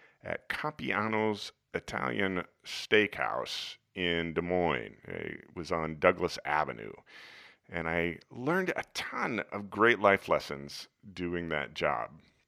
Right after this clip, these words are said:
It happened to be payday one evening as Doug and I worked together.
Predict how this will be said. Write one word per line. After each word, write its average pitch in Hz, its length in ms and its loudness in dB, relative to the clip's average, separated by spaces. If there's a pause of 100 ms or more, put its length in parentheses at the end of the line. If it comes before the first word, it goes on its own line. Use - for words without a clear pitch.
(1000)
It - 100 -2
happened 165 600 2 (320)
to 113 680 -2
be 117 160 -2
payday 98 520 6
one 87 280 0
evening 92 400 0
as 87 220 -2
Doug 92 320 4
and 87 200 0
I 85 200 2
worked 90 420 -4
together. 82 500 2